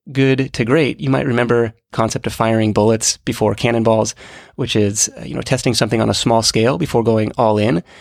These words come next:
Even though the ten thousand dollars was a big investment, I'd been firing testing bullets for almost a year and was confident the Cannonball, the website, could work. Trade number nine was quitting my job. So I worked my butt off to make Shoes R Us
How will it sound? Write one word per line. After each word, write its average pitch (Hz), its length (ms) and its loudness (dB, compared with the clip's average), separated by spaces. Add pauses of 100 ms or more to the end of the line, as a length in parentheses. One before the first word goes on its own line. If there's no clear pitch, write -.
(300)
Even 170 580 0
though 135 220 2
the 135 80 -4
ten 131 180 0
thousand 127 240 0
dollars 113 320 2
was 127 100 -6
a 120 60 0
big 131 300 0
investment, 127 580 -2 (220)
I'd 131 180 -4
been 131 140 -2
firing 131 580 0 (260)
testing 185 360 0
bullets 104 320 0
for 123 340 -4
almost 147 240 2
a 131 60 -2
year - 360 0
and 135 60 -4
was 110 100 -6
confident 117 500 -2 (220)
the - 80 -10
Cannonball, 120 520 0
the 98 100 -4
website, - 500 -2 (300)
could - 120 -8
work. - 320 -6 (440)
Trade 180 200 0
number 214 140 2
nine 131 460 0
was - 160 -8
quitting 147 380 0
my 110 100 -4
job. - 480 -2 (360)
So - 300 -2
I 143 80 0
worked 202 220 0
my 120 160 0 (300)
butt 123 180 0
off - 240 -8
to - 100 -2
make 113 400 0
Shoes 123 280 0
R 110 120 2
Us 107 300 0